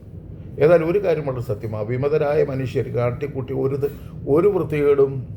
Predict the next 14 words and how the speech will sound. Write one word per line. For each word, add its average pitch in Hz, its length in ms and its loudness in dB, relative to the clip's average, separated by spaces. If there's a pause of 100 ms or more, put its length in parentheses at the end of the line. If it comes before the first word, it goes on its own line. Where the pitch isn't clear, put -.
(720)
സഭയോട് 123 380 2
ചേർന്ന് 120 220 2
നിൽക്കുന്ന 113 260 -4 (100)
സഹോദരങ്ങൾ 107 400 -2 (100)
കാണിച്ചില്ല. 101 480 -6 (1700)
അതിന് 110 260 2
ദൈവത്തിൻ്റെ 113 380 2
പരിശുദ്ധാത്മ 101 560 -2
അവരെ 101 180 2 (140)
സഹായിച്ചു. 101 440 -2 (1800)
സൗമ്യതയില്ലാതെ, 175 1300 2 (1400)
അതുപോലെ 113 400 2
തന്നെ 101 220 -2 (340)
ആത്മസംയമനം, 107 920 -2